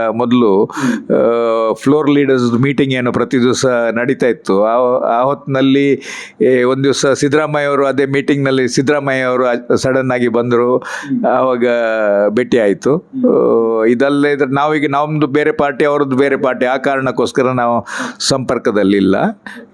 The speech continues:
Speaker 1: ಆ, ಹೀಗೆ.
Speaker 2: ಹೆಗ್ಡೆ ಅವರಿಗೆ ಬಿಹಾರದಲ್ಲಿ ಎಸ್ ಐ, ಎಲೆಕ್ಷನ್ ಕಮಿಷನ್ ಎಸ್ ಐ ಆರ್ ಮಾಡಿದೆ. ಅದ್ರ ಬಗ್ಗೆ ಕಾಂಗ್ರೆಸ್ ಸೇರಿದಂತೆ ವಿಪಕ್ಷಗಳು ಬಹಳ ದೊಡ್ಡ,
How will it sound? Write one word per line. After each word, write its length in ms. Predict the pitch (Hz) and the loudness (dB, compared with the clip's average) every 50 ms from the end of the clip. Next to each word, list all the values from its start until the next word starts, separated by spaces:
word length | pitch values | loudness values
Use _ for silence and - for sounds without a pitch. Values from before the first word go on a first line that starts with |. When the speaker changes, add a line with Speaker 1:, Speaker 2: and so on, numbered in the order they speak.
| - | -4
Speaker 1:
ಆ, 440 | - - 98 95 - - - - - | -2 -2 0 0 -2 -4 -4 -6 -6
ಹೀಗೆ. 540 | 104 110 113 101 98 - - - - - - - - - - _ _ _ _ _ - | -4 -2 0 0 -2 -2 -4 -8 -14 -16 -20 -20 -20 -20 -20 _ _ _ _ _ -8
Speaker 2:
ಹೆಗ್ಡೆ 180 | 175 202 220 226 | -4 -2 0 0
ಅವರಿಗೆ 320 | 226 233 226 220 214 185 | 2 2 2 2 0 0
ಬಿಹಾರದಲ್ಲಿ 540 | 170 170 170 170 190 196 202 202 196 196 185 | -2 -2 -2 -2 -2 0 0 0 0 0 0
ಎಸ್ 400 | 180 165 160 160 160 - 175 165 | 0 0 -2 -2 -2 -2 -2 0
ಐ, 20 | |
ಎಲೆಕ್ಷನ್ 460 | 151 143 143 151 175 170 - 190 180 170 | -2 -2 -2 -2 -2 -2 -2 -2 -4 -4
ಕಮಿಷನ್ 380 | 175 175 160 156 175 165 160 | -4 -4 -4 -4 -4 -4 -2
ಎಸ್ 240 | 151 - - - 165 | -2 -2 -2 -2 -4
ಐ 140 | 165 160 156 | -4 -4 -2
ಆರ್ 100 | 151 139 | -2 -2
ಮಾಡಿದೆ. 380 | 131 120 117 113 - - - - 143 | -2 -4 -4 -6 -10 -12 -16 -16 -10
ಅದ್ರ 180 | 139 175 202 | -4 -2 0
ಬಗ್ಗೆ 320 | 196 202 196 196 202 196 190 190 185 180 170 165 160 156 151 139 - | 0 0 0 0 0 0 0 0 -2 -2 -2 -2 -2 -4 -4 -4 -6
ಕಾಂಗ್ರೆಸ್ 360 | - 147 156 165 170 170 - | -6 -6 -4 -4 -4 -4 -4
ಸೇರಿದಂತೆ 320 | 170 156 151 147 147 151 147 | -6 -6 -6 -6 -8 -8 -8
ವಿಪಕ್ಷಗಳು 520 | 143 143 147 160 - - 156 151 143 135 | -8 -8 -8 -8 -8 -8 -6 -6 -6 -4
ಬಹಳ 380 | 131 135 139 156 170 170 175 170 165 | -4 -4 -2 -2 0 0 0 0 0
ದೊಡ್ಡ, 260 | 165 156 151 147 160 | -2 -4 -4 -4 -4